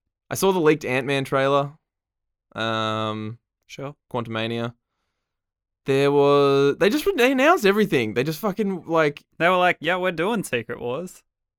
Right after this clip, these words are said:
Speaker 1: Yeah. But do you know what's annoying is that I, like, that got leaked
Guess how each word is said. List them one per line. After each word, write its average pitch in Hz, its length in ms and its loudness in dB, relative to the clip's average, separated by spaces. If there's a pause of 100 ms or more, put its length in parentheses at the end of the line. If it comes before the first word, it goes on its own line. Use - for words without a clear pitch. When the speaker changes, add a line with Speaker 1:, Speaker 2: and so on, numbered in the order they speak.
Speaker 1:
Yeah. 123 400 2 (140)
But 170 80 -4
do 226 40 2
you 311 40 6
know 359 60 6
what's 311 80 0
annoying 143 260 4
is 127 80 0
that 131 80 4
I, 143 100 6
like, 120 340 -2
that 143 180 0
got 160 220 0 (260)
leaked 117 480 -4